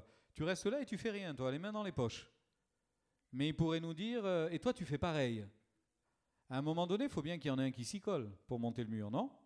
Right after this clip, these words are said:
Ben, l'apôtre Paul s'y est collé. Il a, il a monté le mur, mais pas son mur. Il a voulu, il a voulu monter le mur des autres. Il a voulu, euh, prier pour que ses bien-aimés soient enracinés.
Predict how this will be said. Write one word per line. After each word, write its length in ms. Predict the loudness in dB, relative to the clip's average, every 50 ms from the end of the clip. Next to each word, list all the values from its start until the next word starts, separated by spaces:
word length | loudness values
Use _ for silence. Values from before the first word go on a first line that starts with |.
| _ _ _ _ _ _ _ _ _ _ _ _ _ _ _ _ _ -6
Ben, 240 | -4 -2 -2 -2 -2
l'apôtre 340 | -4 -2 -2 -2 0 0 -2
Paul 220 | 0 0 0 0
s'y 180 | -2 -4 -4 -4
est 60 | -4
collé. 320 | -2 -2 -2 -2 -4 -6 -8 -16 _ _ _ _ _ _ _ _ _ _ _ _ _ _ _ _ _ _ _ _ _ -6
Il 220 | -2 0 4 6 8
a, 260 | 6 6 4 -2 -12 -6
il 140 | -4 0 2
a 80 | 2 2
monté 340 | 2 0 0 2 2 2
le 80 | 2 2
mur, 320 | 0 2 2 2 2 0
mais 180 | 0 0 0 0
pas 260 | 2 2 2 2 2 -4
son 260 | -6 -4 -2 -2 -2
mur. 280 | -2 -2 -2 -2 -4 -6 -12 -20 _ _ _ _ _ _ _ _ _ -6
Il 120 | -2 0 0
a 60 | 2
voulu, 500 | 2 0 0 0 -2 -4 -4 -6 -6 -4
il 140 | -2 0 0
a 20 |
voulu 220 | 2 2 2 0 0
monter 280 | 0 0 0 2 2
le 100 | 2 2
mur 180 | 2 2 0 2
des 220 | 2 2 2 2
autres. 340 | 2 0 0 -2 -6 -18 -20 _ _ _ _ _ _ _ _ _ _ _ _ _ _ _ _ _ -6
Il 140 | -2 2 2
a 60 | 4
voulu, 440 | 4 4 2 4 4 4 2 2 0 -4 -10 -18 -8 -6
euh, 100 | -6 -6 -6 -8 -6
prier 400 | -2 0 0 2 2 2 2 2
pour 220 | 4 4 4 4 6
que 340 | 6 6 6 6 4 2 -2
ses 240 | -4 0 0 0
bien-aimés 560 | 0 2 0 2 2 2 2 2 2 0 0 0
soient 440 | -2 0 4 6 6 6 4 2 2
enracinés. 880 | 2 4 4 4 2 0 0 -2 -2 -2 -4 0 2 2 2 2 0